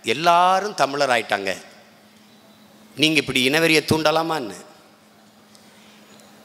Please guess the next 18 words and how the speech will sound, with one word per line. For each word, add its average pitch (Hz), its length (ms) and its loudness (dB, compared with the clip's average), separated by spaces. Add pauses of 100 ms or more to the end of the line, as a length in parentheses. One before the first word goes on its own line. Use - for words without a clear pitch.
(560)
தமிழ் 254 380 6 (140)
இன 226 120 4 (140)
உரிமை, 247 320 2 (220)
தமிழ் 247 280 2 (120)
இன 233 120 2 (120)
மேம்பாடு, 247 520 2 (180)
தமிழ் 240 300 -4
இன 226 220 -2
வளர்ச்சி 226 420 -2 (600)
என்று 226 200 0 (140)
பேசுவதை 269 500 4 (100)
விட 349 140 4 (320)
ஆகச்சிறந்த 349 800 4
மனிதநேயம் 254 540 -2
ஒன்றுமில்ல 240 500 -2
ராஜா, 127 240 0 (1040)
ஒன்றுமில்ல. 392 460 4 (3500)
நீங்க 202 160 6